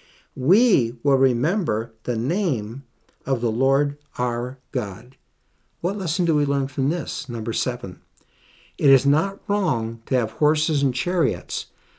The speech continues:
but our trust must be in the name of the Lord our God.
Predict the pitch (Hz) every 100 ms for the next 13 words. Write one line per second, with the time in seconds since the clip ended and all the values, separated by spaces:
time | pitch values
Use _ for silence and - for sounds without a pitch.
0 | _ 147 127 113 - - 214 107 - -
1 | - _ _ - 123 - - 175 156 104
2 | 110 - _ _ 123 117 113 135 147 160
3 | 170 170 _ 131 - 120 117 123 120 131
4 | - _ - 117 113 113 98 120